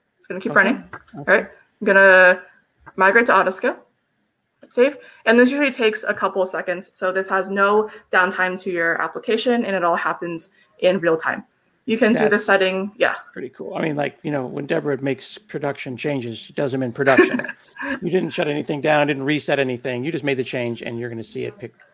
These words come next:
Speaker 2: Oh, my goodness.
Speaker 1: Right. Uh, so as you can see here, uh, it was pretty fast. We now are, we've basically increased the scale range from before is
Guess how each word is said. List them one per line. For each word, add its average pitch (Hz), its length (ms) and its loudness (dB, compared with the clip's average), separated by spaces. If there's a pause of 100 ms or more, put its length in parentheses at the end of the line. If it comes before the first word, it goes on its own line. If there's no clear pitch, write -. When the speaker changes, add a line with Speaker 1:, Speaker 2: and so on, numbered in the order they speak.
(160)
Speaker 2:
Oh, 180 140 -6
my 123 100 -8
goodness. 135 360 -14 (280)
Speaker 1:
Right. - 220 2 (1200)
Uh, 208 180 8
so 208 140 6
as 247 80 8
you 262 60 4
can 269 140 6
see 294 180 4
here, 240 480 2
uh, 185 380 6
it 185 60 -10
was 190 140 -8
pretty 233 220 0
fast. 202 460 2
We 208 240 -2
now 202 480 2 (300)
are, 185 500 6
we've 202 400 0
basically 247 500 2
increased 214 380 -2
the 208 80 -6
scale 175 240 -2
range 202 300 -2
from 175 260 -6
before 226 340 2
is 202 220 2